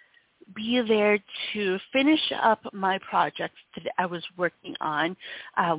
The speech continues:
working with all these different people. And because of that, you know, I, I ke-, the divine kept showing me that it was time for me to go, but I wanted to stay. And because of that, I was not, no longer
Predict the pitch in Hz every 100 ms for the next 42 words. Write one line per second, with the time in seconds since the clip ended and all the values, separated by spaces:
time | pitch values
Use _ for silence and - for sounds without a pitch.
0 | 165 220 214 240 214 175 170 - - 185
1 | 185 202 - 190 - 180 - 254 - -
2 | 156 - - - - _ 226 214 214 202
3 | 226 - - - 285 - 311 240 - 175
4 | 165 156 - - - - - - _ _
5 | _ 226 214 - 214 - 226 - 247 _
6 | _ - - - 190 - 190 208 220 254
7 | 262 294 - 233 196 196 196 190 190 185
8 | 202 - - 233 240 262 220 208 220 185
9 | 139 - - - - - _ 226 196 -
10 | 196 226 269 240 214 208 - - 202 -
11 | 175 117 - - 196 185 180 180 - -
12 | - 226 - - 277 294 339 - 190 190
13 | 185 - - - - 233 247 285 - 214
14 | 226 202 - - 196 214 254 233 214